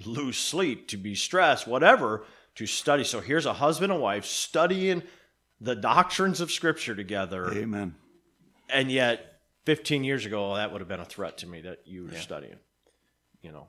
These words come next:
Speaker 1: because you gotta do what I say.
Speaker 3: And we all kinda went through that same type of approach as far as,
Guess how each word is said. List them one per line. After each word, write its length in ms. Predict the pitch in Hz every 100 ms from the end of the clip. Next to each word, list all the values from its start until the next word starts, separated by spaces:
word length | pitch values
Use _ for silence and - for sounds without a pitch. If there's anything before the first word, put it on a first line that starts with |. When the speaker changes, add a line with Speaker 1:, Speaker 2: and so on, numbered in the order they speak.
| _ -
Speaker 1:
because 720 | 95 85 - - - - - _ - 90 -
you 120 | 101
gotta 140 | 104
do 80 | 92
what 80 | 82
I 120 | 80
say. 180 | - - -
Speaker 3:
And 120 | 135 156
we 100 | 139
all 200 | 139 151
kinda 260 | 143 113
went 200 | 110 107
through 140 | - 110
that 200 | 107 104
same 300 | 120 110 107
type 260 | 120 107
of 380 | 110 101 - - _ _
approach 580 | 95 - 113 110 101 -
as 100 | 95
far 280 | - 104 101
as, 340 | 101 98 -